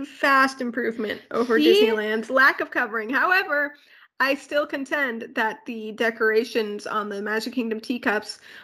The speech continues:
Speaker 1: look like somebody gave their kindergartner a crayon.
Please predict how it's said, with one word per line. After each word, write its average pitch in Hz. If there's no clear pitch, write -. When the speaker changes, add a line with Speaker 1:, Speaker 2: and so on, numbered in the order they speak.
Speaker 1:
look 240
like 233
somebody 233
gave 220
their 220
kindergartner 208
a 190
crayon. 101